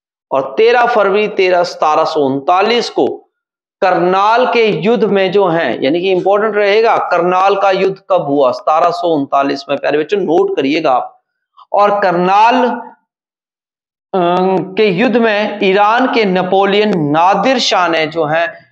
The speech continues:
मोहम्मद शाह को पराजित किया और विश्व प्रसिद्ध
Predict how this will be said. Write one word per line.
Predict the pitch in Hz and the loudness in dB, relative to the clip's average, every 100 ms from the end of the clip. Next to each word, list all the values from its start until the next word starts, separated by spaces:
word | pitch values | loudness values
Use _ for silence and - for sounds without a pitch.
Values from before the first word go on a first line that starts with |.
| _ - | _ -4
मोहम्मद | 147 170 208 226 262 262 | 0 2 2 2 0 0
शाह | - 214 185 190 | -2 0 2 0
को | 190 160 156 170 - _ _ - | 0 0 0 -4 -12 _ _ -2
पराजित | 165 156 160 147 - | 0 2 0 -2 -6
किया | 123 117 | -2 0
और | - - 175 180 131 120 | 0 0 2 2 0 -2
विश्व | 240 269 - 247 247 254 _ _ _ | 0 2 0 0 -2 -6 _ _ _
प्रसिद्ध | 208 202 240 147 | -4 0 0 -2